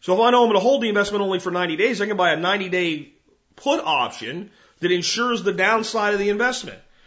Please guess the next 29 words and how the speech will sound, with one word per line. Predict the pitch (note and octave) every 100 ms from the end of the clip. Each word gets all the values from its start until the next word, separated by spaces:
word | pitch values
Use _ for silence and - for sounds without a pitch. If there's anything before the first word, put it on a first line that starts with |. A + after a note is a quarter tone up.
| _
I | -
can | D#3+
hold | C#3+ C3+ E3+ F#3
it |
till | F#3 G#3+
there's | G#3+
a | G#3
dividend | G#3+ C4+ A#3+ E3+ C3+
capture. | A#2+ F2+ - - _ _ _ _
Once | B2 D3
I | E3+
capture | G#3 G3 G3 G#3
the | F#3+
dividend, | F#3 A#3+ C4 F#3 E3+ A3 - - -
then | D#3+
I | E3+
can | G#3
liquidate. | G3+ B3+ B3+ E3 B2 -
I | C#3
might | F#3 F#3+ G3
even | F#3+ F3+
still | - G#3 G3+
have | F#3+
some | F3+ D#3+
time | D3+ F#3+ A#3+ A#3+ F3+ C#3 C#3 C#3 _ _ _
to | D#3+
liquidate | F3+ F#3+ F#3 F#3
my | F3 E3+
put | E3 - C4